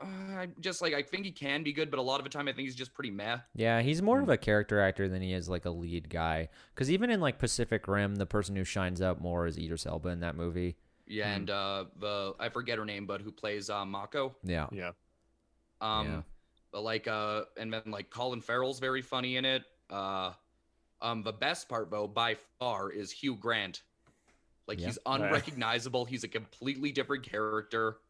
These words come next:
Speaker 1: Um, his whole, his whole character is that, like, he's a, uh, he's try-, he's a guy who's trying to blackmail them c-, by,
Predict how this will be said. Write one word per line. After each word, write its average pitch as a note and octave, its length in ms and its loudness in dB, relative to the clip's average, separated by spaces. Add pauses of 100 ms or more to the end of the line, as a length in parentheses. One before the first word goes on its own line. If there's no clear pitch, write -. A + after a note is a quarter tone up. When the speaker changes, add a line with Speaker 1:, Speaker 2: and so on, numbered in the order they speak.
(540)
Speaker 1:
Um, G2+ 420 0 (540)
his C#3+ 180 0
whole, F#3+ 320 0
his C#3 180 2
whole G3 180 2
character D#3+ 460 2
is A2+ 120 -2
that, A2+ 220 0
like, A2+ 180 0
he's C#3 280 -6
a, B2+ 120 2
uh, A#2 140 2
he's A#2+ 180 -4
try-, - 280 -4 (100)
he's B2 140 -6
a B2 40 -4
guy B2 180 0
who's C3 200 -6 (120)
trying C#3 300 -2
to B2 60 0
blackmail B2+ 640 0
them F#3 300 -2
c-, A#2 120 -4
by, G#2 420 -2